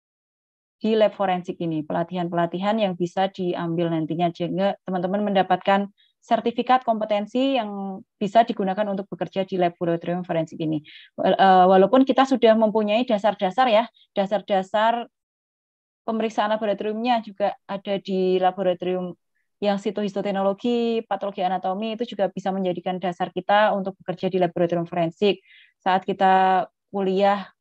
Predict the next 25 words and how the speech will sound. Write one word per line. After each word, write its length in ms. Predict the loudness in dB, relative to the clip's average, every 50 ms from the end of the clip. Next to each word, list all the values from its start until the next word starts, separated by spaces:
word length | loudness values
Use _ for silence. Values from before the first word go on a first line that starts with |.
| _
praktikum 880 | -6 -6 -6 -6 -6 -8 -4 -2 0 0 0 0 0 -2 -2 -4 -6 _
kimia 320 | -4 -2 -2 -2 -2 -2
klinik 240 | -2 -2 -2 0 -2
dan 160 | -2 -2 -2
lain 80 | -2 -4
sebagainya, 640 | -4 -4 -6 -4 -4 -4 -4 -2 -2 -2 -4 -4 _ _ _ _ _ _ _
itu 160 | -10 -8 -6
juga 320 | -6 -4 0 0 0 0 0
bisa 320 | -2 -4 -2 -2 -2 -2
menjadikan 560 | -2 -4 -4 -2 -2 -2 -4 -4 -6 -8 -6
dasar 400 | -4 -4 -6 -4 -2 -2 -2 -2 -4 _ _ _ _ _ _ _ _ _ _ _ _
kita 400 | _ -10 -6 -2 0 0 0 0
saat 240 | 0 -2 -2 -2 -4
akan 160 | -4 -6 -6
masuk 320 | -6 -6 -6 -8 -10 -8
ke 80 | -4 -4
lab 160 | -2 -2 -2
ini. 240 | -4 -4 -4 -4 -4
Tapi 240 | -4 -4 -4 -6 -6
kita 240 | -4 -2 -2 -2 -2
juga 160 | -2 -2 -2
masih 320 | 0 0 -2 -2 -4 -4
butuh 320 | -2 -2 -2 0 0 -2 -2 _ _ _ _ _ 0
pelatihan-pelatihan 720 | 0 0 0 0 -2 -4 -4 -2 -2 -2 -2 -2 -2 -2
lagi. 560 | -2 -2 -4 -4 -6 -6 -4 -4 -2 -4 -4